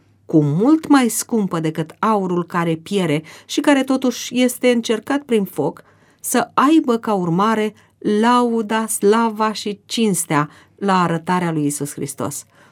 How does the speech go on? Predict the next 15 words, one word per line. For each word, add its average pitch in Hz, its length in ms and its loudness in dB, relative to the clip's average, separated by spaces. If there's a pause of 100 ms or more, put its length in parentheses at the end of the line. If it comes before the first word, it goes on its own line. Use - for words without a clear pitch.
(140)
pe 226 120 2
care 208 260 0
voi 190 220 0
îl 190 100 0
iubiți 165 600 -2
fără 415 180 0
să-l 294 200 2
fi 277 120 2
văzut, 175 500 -2 (340)
credeți 160 520 2
în 175 120 2
el 170 280 2
fără 190 320 -4
să-l 339 200 4
vedeți 285 440 4